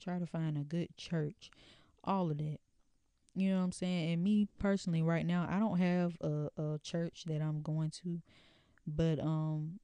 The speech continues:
I am looking, and I am gonna start back going to church. 'Cause I'm, I'm not a perfect Christian, and I, and I want y'all to know that. Like, I still struggle.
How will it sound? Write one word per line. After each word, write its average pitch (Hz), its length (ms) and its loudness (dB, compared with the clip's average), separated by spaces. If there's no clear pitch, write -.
I 175 140 0
am 185 280 0
looking, 156 460 -4
and 156 120 -2
I 156 60 0
am 175 180 0
gonna 160 160 -2
start 160 340 -2
back 156 220 -2
going 151 280 -2
to 147 60 -6
church. - 480 -10
'Cause 156 300 -2
I'm, 196 260 0
I'm 185 200 2
not 180 180 2
a 151 40 -2
perfect 160 400 0
Christian, 160 460 -4
and 143 160 -2
I, 165 260 -2
and 151 120 -2
I 165 100 -2
want 170 260 -4
y'all 151 180 -2
to 147 60 -4
know 151 220 -2
that. 143 200 -4
Like, 147 200 -4
I 160 100 -2
still 160 400 -2
struggle. 160 520 -2